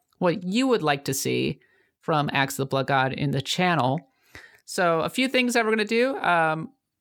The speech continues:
our next episode is going to have Bob and Henry on, and we were talking about the anime R P Gs of the nineties, which is pretty fun, stuff like Magic Knight Rayearth and whatnot, and lots of memories about R P Gs.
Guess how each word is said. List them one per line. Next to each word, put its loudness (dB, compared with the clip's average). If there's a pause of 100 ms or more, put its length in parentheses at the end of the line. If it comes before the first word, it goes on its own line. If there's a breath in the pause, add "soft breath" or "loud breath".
(440)
our 4
next 0
episode 2
is -2
going 0
to 2
have 2
Bob 4
and 0
Henry 2
on, 2
and 0
we 2
were 0
talking -2
about 0
the -2
anime 2
R 4
P 0
Gs 2
of 0
the -2
nineties, 0
which 0
is 2
pretty 0
fun, 0
stuff 0
like -2
Magic 0
Knight 0
Rayearth 2
and 0
whatnot, 0 (400 loud breath)
and 2
lots 2
of 2 (160)
memories 0
about 2
R 2
P -2
Gs. 2